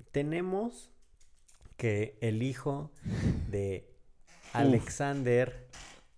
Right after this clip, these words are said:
Speaker 1: y Regina es Bartosz.
Speaker 2: Bartosz.
Speaker 1: Recordemos que Bartosz es primero... Eh, se-,
Speaker 2: Secuaz.
Speaker 1: secuaz, y decirlo de una manera, de Noah. O sea, Noah es como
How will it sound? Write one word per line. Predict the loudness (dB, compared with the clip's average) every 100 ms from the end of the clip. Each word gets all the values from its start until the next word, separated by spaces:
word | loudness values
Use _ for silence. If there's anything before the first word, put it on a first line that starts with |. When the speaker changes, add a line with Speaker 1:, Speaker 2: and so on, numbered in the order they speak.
| -16 -4
Speaker 1:
y | -2 -2 -6 -18
Regina | -4 -4 -2 -2 0 -2 -4 -12 -20 -6
es | -4 -2 -6 -12 -20 -14
Bartosz. | 0 0 0 -6 -12 -10 -12 -14 0
Speaker 2:
Bartosz. | 2 2 -2 -14 -14 -14 -14 -6
Speaker 1:
Recordemos | -4 -2 -2 -2 -4 -6 -8
que | -6 -6 -6
Bartosz | -6 -2 -2 -2 -4 -4 -4 -8 -16 -10
es | -2 0 0 -2 -10 -20 -20 _ -16
primero... | -2 0 2 4 4 2 0 -8 -8
Eh, | -6 -4 -6 -8 -16 -20 -20 -20 -20 -16
se-, | -4 -4 -4 -18 -20 -20 -20 -20 -20
Speaker 2:
Secuaz. | -16 -8 -6 -6 -12
Speaker 1:
secuaz, | -4 -4 0 2 2 2
y | 0
decirlo | 0 -2 -4
de | -2
una | -2
manera, | -2 -4 -4
de | -6 -8 -10 -12
Noah. | -6 -4 0 0 -2 -6
O | -8
sea, | -4
Noah | -2 0 -2
es | -4
como | -4 -4 -4 -6